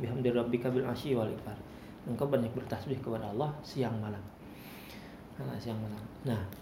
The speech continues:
<clears throat> salah satu maknanya itu, tafsirannya ini adalah Allah menyuruh Nabi Zakaria untuk berbi-, apa, untuk jangan berbicara dengan orang lain itu, jangan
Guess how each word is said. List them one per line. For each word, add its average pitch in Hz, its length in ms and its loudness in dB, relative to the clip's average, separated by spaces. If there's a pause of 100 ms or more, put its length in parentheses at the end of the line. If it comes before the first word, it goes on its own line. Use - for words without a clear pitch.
(220)
<clears throat> - 1300 8
salah 147 260 8
satu 175 400 4
maknanya 139 500 4
itu, 98 380 2
tafsirannya 113 720 4
ini 123 80 0
adalah 107 320 0 (320)
Allah 143 360 8
menyuruh 147 440 10
Nabi 131 320 6
Zakaria 120 480 6
untuk 120 360 2
berbi-, 117 400 6
apa, 123 240 4
untuk 127 240 2 (580)
jangan 123 240 6
berbicara 123 560 8
dengan 139 240 6
orang 120 240 4
lain 110 240 2
itu, 117 240 2
jangan 113 320 4